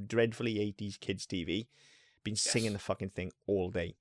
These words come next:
Speaker 1: to the point where I caught myself this morning walking on singing it, and I couldn't re-, like, I was like, "What the fuck is this song?" Because it, it's not that memorable. So I'm like, "What is this
Speaker 2: No.
Speaker 1: song?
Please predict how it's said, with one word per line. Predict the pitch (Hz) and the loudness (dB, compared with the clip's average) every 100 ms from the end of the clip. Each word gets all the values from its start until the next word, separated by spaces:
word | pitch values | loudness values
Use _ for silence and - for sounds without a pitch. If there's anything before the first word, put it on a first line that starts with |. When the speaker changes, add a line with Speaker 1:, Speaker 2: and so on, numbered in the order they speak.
| - - - - - | -16 -12 -12 -2 6
Speaker 1:
to | |
the | 117 | 6
point | - 123 113 | 8 4 8
where | 120 | 8
I | 123 | 8
caught | - 147 135 | 8 8 6
myself | 127 - 113 104 | 4 6 4 4
this | - | 4
morning | 117 113 98 | 6 6 4
walking | 98 - 98 | 2 2 0
on | 98 | 0
singing | - 110 90 | 0 0 -2
it, | 92 - | -6 -6
and | 117 117 | 2 2
I | |
couldn't | - 143 151 110 | 4 2 2 0
re-, | 104 - - | -4 -6 2
like, | 117 - | 4 4
I | |
was | 131 | 2
like, | 127 120 | 2 4
"What | 131 156 | 8 6
the | - | 4
fuck | - - 120 - - | -2 2 2 0 -4
is | 107 107 | -2 0
this | 113 107 | 0 0
song?" | - 180 104 - _ | 0 0 0 -4 _
Because | - 151 - | 2 2 2
it, | - - | -2 -8
it's | - - 170 - - | -6 -8 -10 -20 -4
not | 147 170 196 - | 2 6 4 4
that | 165 156 | 2 2
memorable. | 170 190 196 123 101 - - | 2 4 6 8 6 2 -8
So | - | -4
I'm | 160 | -4
like, | - - | -4 -8
"What | - 196 | -10 -8
is | - | -8
this | 190 - | -6 -2
Speaker 2:
No. | 233 | 0
Speaker 1:
song? | - 175 | 0 0